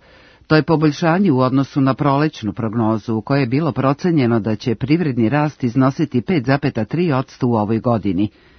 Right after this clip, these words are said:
Prema procenama komisije, naredne godine B D P će u Srbiji rasti za četiri zapeta tri odsto.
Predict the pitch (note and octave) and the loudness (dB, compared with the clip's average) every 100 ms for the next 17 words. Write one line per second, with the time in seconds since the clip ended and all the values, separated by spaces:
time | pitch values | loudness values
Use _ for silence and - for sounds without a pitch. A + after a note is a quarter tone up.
0 | _ _ - C#3 B2+ A#2+ C3 C3 C#3 A#2+ | _ _ -4 0 2 2 0 0 0 0
1 | A2 - A#2+ C3 C3 E3+ D3+ A2+ A#2 C3+ | 0 0 2 2 0 0 2 2 2 0
2 | D3 C#3 C3+ C3+ C#3 B2 F#2+ C3 B2 A#2+ | 0 0 0 0 2 2 0 -2 0 -2
3 | - A#2+ - G2 F2+ - C#3 D3 B2+ G#2 | -2 -2 -4 -8 -8 -4 -2 0 0 0
4 | A#2 C3 - B2 G#2+ G#2 - B2 - C#3 | 0 -2 -4 -2 -2 -4 -2 -2 -2 -4
5 | A2 G#2 G2+ A2 A#2+ - A#2 F2+ D2 - | -4 -6 -4 -4 -6 -6 -6 -6 -10 -16
6 | - F#2 | -10 -8